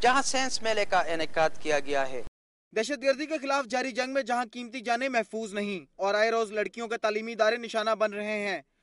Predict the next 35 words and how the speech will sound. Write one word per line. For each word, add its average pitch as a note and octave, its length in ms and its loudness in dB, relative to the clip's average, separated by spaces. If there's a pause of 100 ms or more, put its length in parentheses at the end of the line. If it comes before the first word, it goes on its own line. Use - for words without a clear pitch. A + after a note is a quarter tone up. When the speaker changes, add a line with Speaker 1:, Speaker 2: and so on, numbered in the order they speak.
(200)
Speaker 2:
ताहम C4 220 2
खैबर B3 280 -2
पख्तूनख्वा B3+ 560 -4
में C4 140 0
तालिबात A3 440 2
के A#3+ 100 -4
हौसले A3 400 2
बुलंद G3+ 340 -2
हैं F#3+ 160 -2 (480)
और C4+ 120 2
वो C#4 120 0
शिद्दत C4+ 340 -2
पसंदी C#4 340 -4
की C#4+ 140 -2
परवाह G#3 360 0
किए B3 220 -2
बगैर A#3+ 260 0
हसूल A#3 320 -6
इल्म A#3+ 200 -2
में D4+ 140 0
मगन G3+ 280 -2
हैं F3 180 -2 (380)
और A3+ 140 8
साथ A#3 260 0
ही C4+ 120 -2
गैर G3 220 2
निसाबी A#3+ 320 -2
सरगर्मियों A3 520 -4
में B3+ 140 -4
भी E4 120 4 (120)
भरपूर D4+ 440 0
हिस्सा B3+ 240 2
ले A3+ 160 2
रही G#3 240 0
हैं। F3+ 160 -4